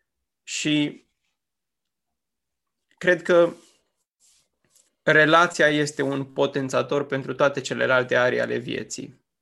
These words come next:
Așa că, indiferent care ți-s obiectivele sau ai alte lucruri de natură masculină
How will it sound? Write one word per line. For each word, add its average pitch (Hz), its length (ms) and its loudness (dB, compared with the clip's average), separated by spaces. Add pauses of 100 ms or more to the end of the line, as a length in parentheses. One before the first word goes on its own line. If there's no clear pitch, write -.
(140)
Așa 131 360 -4
că, 139 140 -6
indiferent 156 760 -2
care 147 340 2
ți-s - 580 -8
obiectivele 131 1200 -6 (520)
sau 127 460 -4
ai 151 160 4
alte 165 280 2
lucruri 147 320 -2
de 131 60 -2
natură 131 400 -2
masculină 127 1040 -6